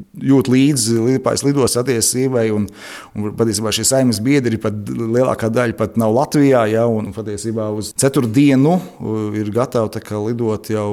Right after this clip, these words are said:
ar piecām lidmašīnām vai pat, pat vairāk.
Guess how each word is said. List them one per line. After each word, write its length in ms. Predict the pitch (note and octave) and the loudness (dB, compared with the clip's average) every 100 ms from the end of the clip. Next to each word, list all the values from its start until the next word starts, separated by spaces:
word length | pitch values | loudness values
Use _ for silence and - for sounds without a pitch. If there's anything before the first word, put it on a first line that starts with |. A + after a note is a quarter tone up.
| G2+ | -2
ar 160 | G2 - | -4 -2
piecām 400 | C3 - A2+ C3 | -2 -2 0 2
lidmašīnām 600 | B2+ A2 A2+ A#2 A2 A2+ | 2 0 0 0 0 -2
vai 80 | A2+ | -2
pat, 320 | A2 - - | -4 -6 -10
pat 160 | G#2+ - | -8 0
vairāk. 560 | C3 D3+ B2+ D2 - | 2 4 2 -2 -6